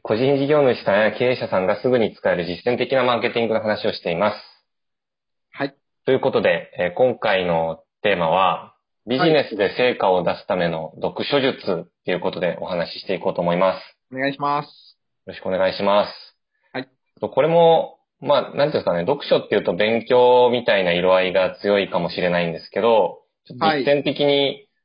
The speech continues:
Speaker 1: ビジネスで結果を出すためにどんな感じの効率のいい情報収集っていうんですかね。
Speaker 2: うん。はい。
Speaker 1: そんなことに関して、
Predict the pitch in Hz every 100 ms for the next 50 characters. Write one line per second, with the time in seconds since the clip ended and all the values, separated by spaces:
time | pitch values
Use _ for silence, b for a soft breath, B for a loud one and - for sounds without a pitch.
0 | _ 131 127 120 - 95 85 - - -
1 | 120 120 123 - - 104 101 87 90 95
2 | 101 110 110 120 120 113 120 123 120 -
3 | _ _ _ _ _ _ _ _ 113 135
4 | 139 160 180 165 101 104 101 110 131 110
5 | 98 85 85 78 - 101 113 - _ _
6 | _ _ _ 165 160 147 - _ _ _
7 | _ _ _ - 123 127 131 120 98 87
8 | 90 85 - - 92 87 80 78